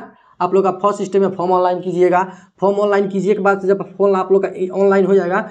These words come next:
तो सेकेंड आप लोग का स्टेप रहेगा जो कि एग्जाम का, ठीक है, आप लोग का एग्जाम होगा। और एग्जाम आप लोग का इसमें प्री और मेंस दो एग्जाम होता है, दो सीबीटी होता है, ठीक है,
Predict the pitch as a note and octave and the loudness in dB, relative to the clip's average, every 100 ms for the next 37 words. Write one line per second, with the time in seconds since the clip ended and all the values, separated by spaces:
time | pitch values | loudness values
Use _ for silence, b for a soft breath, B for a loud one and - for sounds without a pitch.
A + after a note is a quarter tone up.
0 | B D3+ - F#3 G#3 G3 G3 G3 F#3+ F#3 | B -6 -2 0 0 0 0 0 0 0
1 | G3+ G3 G3 G3+ F3 - E3 F3+ A3 - | -2 0 2 0 -4 -12 -4 -4 -4 -6
2 | - D3 D#3+ D#3+ D3+ C#3+ C3+ D#3 A#3+ B2+ | -8 -4 0 0 -2 -8 -6 -2 -2 -2
3 | - _ _ _ _ _ _ - F#3+ G#3 | -10 _ _ _ _ _ _ -8 -2 0
4 | G3+ F3 D#3+ F3+ D#3 C3+ B2 B B B | 0 0 0 0 0 -6 -8 B B B
5 | F#3 F#3 G#3+ D#3+ A3+ B3 A#3 A#3 A3+ A3 | -2 0 -4 -2 0 0 -2 0 0 -2
6 | G#3+ F#3 - G3 B3+ G#3 G3 G#3 F#3+ - | -4 -8 -6 -2 2 2 2 0 -2 -2
7 | D3 G#3+ E3+ F3 E3+ E3 E3+ G#3+ G3 E3 | 2 2 2 0 0 0 2 0 -2 -6
8 | E3+ D3+ C#3+ C#3+ C#3 E3+ - - | -4 -4 -2 -4 -4 0 0 0